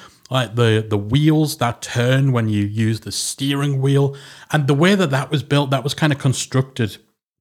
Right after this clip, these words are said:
bit by bit at, at various stages of the build.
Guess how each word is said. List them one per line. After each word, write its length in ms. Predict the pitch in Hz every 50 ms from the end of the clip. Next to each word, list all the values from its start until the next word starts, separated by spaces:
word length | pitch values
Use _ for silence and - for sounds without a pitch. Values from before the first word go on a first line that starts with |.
| _ _ _ _ _ _ _ 135 117 -
bit 280 | - 175 180 - - -
by 220 | 165 151 147 143
bit 340 | 123 - - 135 147 175 - - -
at, 220 | 139 131 101 107 120
at 200 | 113 - - -
various 360 | 117 135 131 139 143 135 135
stages 440 | - - 135 123 123 113 113 104 -
of 140 | 117 101 98
the 60 | 110
build. 480 | 92 - - 113 120 143 175 196 -